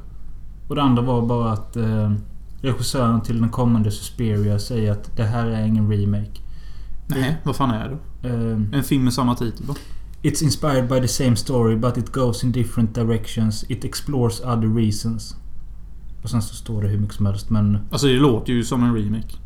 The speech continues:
Speaker 1: Ja. Eh.
Speaker 2: Säger man vad man vill, alltså, men saker är ju vad de är.
Speaker 1: Eh, I think people really have to understand that this is not a remake because the word, the word remake gives the impression that we want to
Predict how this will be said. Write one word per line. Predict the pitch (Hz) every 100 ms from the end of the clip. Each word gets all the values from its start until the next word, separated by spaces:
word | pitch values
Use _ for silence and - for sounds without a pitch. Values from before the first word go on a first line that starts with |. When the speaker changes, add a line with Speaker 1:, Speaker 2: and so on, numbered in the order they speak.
| - -
Speaker 1:
Ja. | 135 123 117 110 - - - - - - 127
Eh. | 117 113 110 110
Speaker 2:
Säger | 107 135
man | 117
vad | 117
man | 139
vill, | 120 101
alltså, | 107 - 127
men | 120 117
saker | 123 107 120
är | 113
ju |
vad | 110 110
de | 110
är. | 107 - - - - - - - - - - - - - - -
Speaker 1:
Eh, | 143 135 131 127 123 - - - - - - -
I | 143
think | 147 131 -
people | 135 - 131 127 127 131
really | 135 123
have | 123
to | 135
understand | 127 110 - 127 117
that | 113 -
this | 127 - -
is | - 139
not | 123 -
a | 120
remake | 120 113 110 110 110
because | 117 127 110
the | -
word, | 117 127 117 113 - -
the | 123
word | 123 135 120 113
remake | 127 131 117 110 110 107 - -
gives | 120 -
the | - 120 117 -
impression | 123 107 - 123 - 117 110
that | 110 - 120
we | 117 117
want | 117 117 104 104
to | -